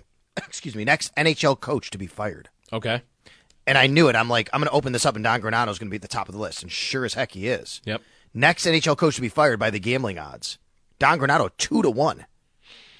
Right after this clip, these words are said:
Speaker 1: Then it's Todd McClellan in L A at five to two. Lindy at seven to two is third on the list.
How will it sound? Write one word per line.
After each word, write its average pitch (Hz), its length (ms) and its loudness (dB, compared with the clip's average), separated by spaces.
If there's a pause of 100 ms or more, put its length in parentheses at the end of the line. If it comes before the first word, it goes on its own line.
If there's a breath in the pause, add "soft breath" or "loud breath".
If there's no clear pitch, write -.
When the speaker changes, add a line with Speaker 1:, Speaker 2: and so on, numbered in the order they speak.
(160 soft breath)
Speaker 1:
Then 143 140 4
it's 160 160 4
Todd 156 240 4
McClellan 135 480 2
in 110 60 -2
L 104 120 0
A 135 80 2
at 104 100 -4
five 127 260 2
to 110 80 -4
two. 143 200 0
Lindy 120 440 0
at 98 100 -8
seven 151 320 0
to 110 80 -4
two 110 160 -6
is 92 140 -6
third 120 180 -4
on 82 120 -8
the 76 60 -14
list. - 360 -14